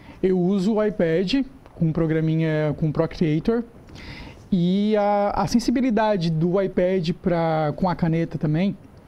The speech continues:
é, me traz muita realidade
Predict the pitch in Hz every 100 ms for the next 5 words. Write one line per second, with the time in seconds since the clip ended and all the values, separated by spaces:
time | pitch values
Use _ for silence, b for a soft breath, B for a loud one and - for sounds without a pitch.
0 | B - - - - - - 165 160 160
1 | 160 175 170 175 190 180 190 208 240 233
2 | 233 175 214 233 233 190 185 196 208